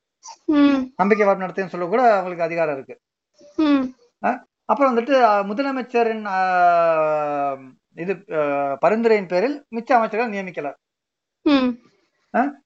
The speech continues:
Speaker 2: அரசு பணியாளர் தேர்வாணைய குழுவின் தலைவர் மற்றும் உறுப்பினர்களை நியமனம் செய்கிறார்.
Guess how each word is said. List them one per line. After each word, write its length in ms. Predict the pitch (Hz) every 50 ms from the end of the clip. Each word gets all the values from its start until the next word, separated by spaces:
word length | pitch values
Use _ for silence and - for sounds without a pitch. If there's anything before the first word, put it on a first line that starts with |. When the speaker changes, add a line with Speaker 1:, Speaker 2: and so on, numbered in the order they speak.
| _ _ _
Speaker 2:
அரசு 440 | - 165 214 262 277 - - 285 285
பணியாளர் 340 | - 214 220 233 226 214 220
தேர்வாணைய 380 | 202 202 208 208 208 208 196
குழுவின் 240 | 180 - 190 196 180
தலைவர் 380 | - 185 170 190 196 190 180 170
மற்றும் 260 | 165 165 147 214 196
உறுப்பினர்களை 440 | 180 180 185 196 185 170 170 202 185
நியமனம் 280 | 170 180 185 185 180 156
செய்கிறார். 440 | - 151 143 139 139 131 123 117